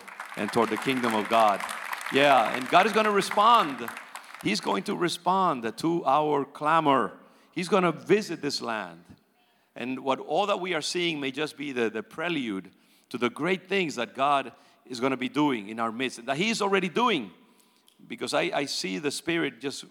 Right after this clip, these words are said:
strengthening and growing here in this region. So, but I thank the Lord because that's the, the result of many prayers that are being, uh, led sacrificially by people like Michelle Charles. And I'm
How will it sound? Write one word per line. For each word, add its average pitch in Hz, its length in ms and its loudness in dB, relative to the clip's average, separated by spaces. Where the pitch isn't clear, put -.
strengthening 123 800 -4
and 104 140 -8
growing 117 560 -2
here 110 320 -4
in 127 180 -4
this 135 240 -4
region. 120 380 -4
So, 107 260 -8
but 151 140 2
I 196 40 2
thank 226 200 0
the 202 80 -4
Lord 190 320 0
because 139 240 -4
that's 170 160 0
the, 170 180 -4
the 143 100 -4
result 139 400 -2
of 131 180 -6
many 160 300 -2
prayers 156 340 -6
that 113 120 -6
are 113 40 -8
being, 123 400 -6
uh, 127 100 -2
led 127 360 2
sacrificially 127 960 -2
by 127 380 2
people 156 320 -8
like 127 160 -4
Michelle 117 400 -2
Charles. 104 400 -2
And 104 100 -10
I'm 123 140 -6